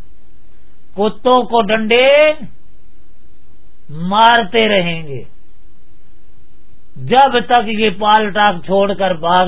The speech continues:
نہیں جاتے۔ تو گرامی قدر، اگر حاجی صاحب استمداد فرما سکتے ہیں، مدد فرما سکتے ہیں نا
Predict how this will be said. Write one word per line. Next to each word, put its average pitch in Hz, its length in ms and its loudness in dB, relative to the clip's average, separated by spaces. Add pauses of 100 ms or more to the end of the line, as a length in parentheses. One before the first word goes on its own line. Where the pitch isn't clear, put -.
نہیں 156 280 -6
جاتے۔ 135 380 -8 (2250)
تو 190 160 4
گرامی 202 500 4 (160)
قدر، 214 340 2 (1500)
اگر 214 340 4
حاجی 185 480 4
صاحب 214 340 6
استمداد 185 760 2 (760)
فرما 185 300 2 (120)
سکتے 202 300 0
ہیں، 185 180 2
مدد 196 400 0
فرما 190 400 2
سکتے 196 380 -2
ہیں 190 180 4
نا 240 140 4